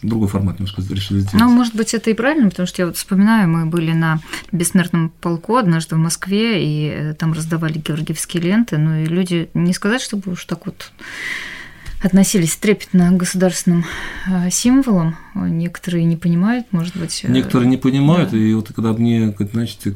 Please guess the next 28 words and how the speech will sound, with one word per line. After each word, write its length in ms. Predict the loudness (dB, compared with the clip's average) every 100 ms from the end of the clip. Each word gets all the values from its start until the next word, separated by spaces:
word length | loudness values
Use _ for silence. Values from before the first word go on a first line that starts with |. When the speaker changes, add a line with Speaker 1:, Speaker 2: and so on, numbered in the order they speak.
| -6
Speaker 1:
когда 960 | -6 -4 -4 -4 -4 -2 -2 -2 0
георгиевскую 420 | 0 0 0 0
ленточку 420 | 0 -2 -8 -4 -2
или 100 | 0
вот 200 | 0 -2 -6
символы, 440 | -2 0 0 0
говорит, 220 | 0 -2 -6 -12 -8
флага 220 | -6 -4
России 300 | -4 -4 -4
привязывают 440 | 0 0 0 -2 -4
куда-нибудь 360 | -4 -2 -4 -8 -10 -6
Speaker 2:
К 60 |
сумкам, 420 | 0 2 2 2 0
да? 140 | -2
Speaker 1:
к 60 | -4
сумкам, 340 | -4 -2 2
к 40 |
Speaker 2:
Мгм. 60 | 4
Speaker 1:
заборам, 380 | 4 2 0 -4
там 240 | -4 -2
это 180 | -2 -2
оно 140 | -2
немножко 400 | 0 0 -2 -4 -8
как 80 | -8
бы 160 | -4 -4
это, 160 | -6 -12
ну, 440 | -12 -8 -6 -6 -10 -14 -20 -20 -20 -20 -14
хорошо. 280 | -8 -8 -8